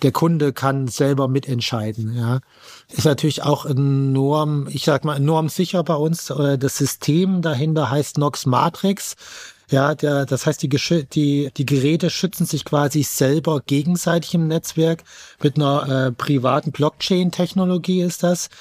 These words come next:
Und es gibt verschiedene Schutzverfahren hier. Und das hatte ich ja schon kurz erwähnt. Das heißt, wenn irgendwas erkenntlich ist in einem, bei einem Produkt innerhalb dieser Gruppe,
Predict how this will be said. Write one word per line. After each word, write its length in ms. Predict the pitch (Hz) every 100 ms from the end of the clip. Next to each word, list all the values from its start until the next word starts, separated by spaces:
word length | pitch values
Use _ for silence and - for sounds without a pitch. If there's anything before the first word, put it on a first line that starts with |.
| - - -
Und 340 | - 151 147 -
es 80 | -
gibt 180 | 147
verschiedene 840 | - 151 - - 160 175 165 160 151
Schutzverfahren 960 | - 196 196 - 190 - 175 165 180
hier. 300 | 160 180 180 - - - _
Und 80 | 147
das 80 | 123
hatte 140 | 139
ich 40 | 156
ja 60 |
schon 160 | - 139
kurz 240 | - 151
erwähnt. 340 | 151 135 151 151
Das 180 | 139 147
heißt, 240 | 147 -
wenn 520 | 143 147 143 139 - _
irgendwas 680 | 180 170 175 180 - 151 -
erkenntlich 600 | 147 - 156 180 165 143
ist 160 | 151 160
in 160 | 151 -
einem, 460 | 139 151 160 151 135
bei 180 | 139
einem 340 | 131 143 160 135
Produkt 580 | - 143 160 208 - -
innerhalb 500 | 175 190 165 165 -
dieser 280 | 170 165
Gruppe, 460 | 151 - 175 185